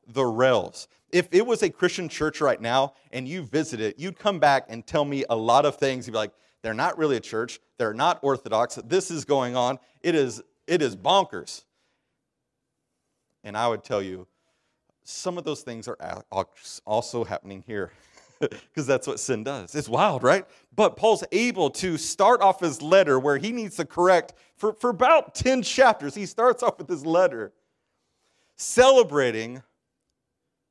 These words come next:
what the Lord has done in them, and he does that here with the Ephesians, and he does that also with the Colossians. Why?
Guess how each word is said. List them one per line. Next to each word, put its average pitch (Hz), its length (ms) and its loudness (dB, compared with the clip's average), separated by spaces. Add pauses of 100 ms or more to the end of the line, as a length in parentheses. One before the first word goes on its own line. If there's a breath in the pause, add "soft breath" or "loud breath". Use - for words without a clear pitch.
(260)
what 214 360 4
the 214 120 6
Lord 180 320 4
has 151 200 -4
done 170 200 2
in 156 60 -4
them, 151 100 -2
and 156 60 -6
he 151 60 -4
does 160 280 0
that 175 160 0
here 143 500 -2 (380)
with 139 240 -2
the 143 100 -4
Ephesians, 139 600 -6
and 127 100 -6
he 131 40 -2 (180)
does 151 160 0
that 156 140 0
also 147 420 0
with 143 180 -2
the 151 140 -6
Colossians. 151 800 0 (180)
Why? 135 400 0